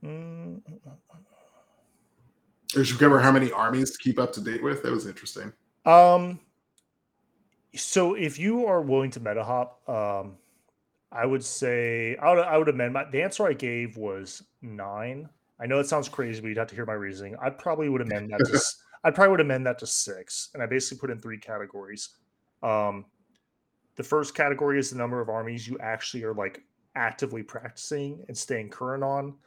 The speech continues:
Speaker 1: Um, then the second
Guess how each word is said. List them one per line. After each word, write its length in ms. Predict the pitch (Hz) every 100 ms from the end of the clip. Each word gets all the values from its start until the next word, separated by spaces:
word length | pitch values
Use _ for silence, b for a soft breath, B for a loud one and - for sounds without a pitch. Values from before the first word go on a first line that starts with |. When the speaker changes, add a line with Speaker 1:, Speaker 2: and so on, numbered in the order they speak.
| _ _ _ _ -
Speaker 1:
Um, 440 | 120 110 104 98 - _ _ _ _ _ _ _ _ _ -
then 600 | 123 120 123 127 127 131 -
the 160 | 113 113
second 480 | - - 120 135